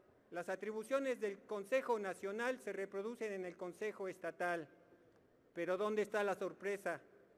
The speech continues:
La sorpresa está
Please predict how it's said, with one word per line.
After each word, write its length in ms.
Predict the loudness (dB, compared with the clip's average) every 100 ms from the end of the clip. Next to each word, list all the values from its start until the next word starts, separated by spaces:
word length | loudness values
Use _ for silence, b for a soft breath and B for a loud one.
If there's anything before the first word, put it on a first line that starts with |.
| -20 -20 -20 -20 -20 _ _ _ _ _ _ _ _ _ _ _ -4
La 140 | -2
sorpresa 640 | 0 0 2 4 4 2 -2 -4
está 560 | -4 0 2 4 2